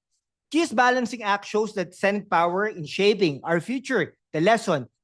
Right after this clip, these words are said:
politics is messy, but your voice matters.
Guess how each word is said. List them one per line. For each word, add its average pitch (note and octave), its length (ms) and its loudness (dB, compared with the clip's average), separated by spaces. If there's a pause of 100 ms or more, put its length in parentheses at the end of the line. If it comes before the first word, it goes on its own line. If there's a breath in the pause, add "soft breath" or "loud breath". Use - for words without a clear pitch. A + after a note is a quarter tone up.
politics G3 520 0
is F#3 160 -10
messy, F3+ 440 -2
but D3+ 280 -4
your D#3 160 -4
voice G#3+ 440 0
matters. D3+ 720 -4